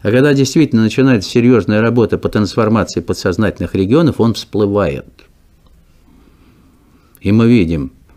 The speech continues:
«Боже мой, какой там мрак, какая там дрянь,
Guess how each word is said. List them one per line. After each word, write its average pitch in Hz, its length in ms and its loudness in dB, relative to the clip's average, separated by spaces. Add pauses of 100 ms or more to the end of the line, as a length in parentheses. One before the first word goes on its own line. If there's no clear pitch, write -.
(100)
«Боже 123 240 2
мой, 104 180 0
какой 117 340 -2
там 113 260 -2
мрак, 101 460 -6 (300)
какая 120 360 -2
там 120 260 -4
дрянь, 92 420 -4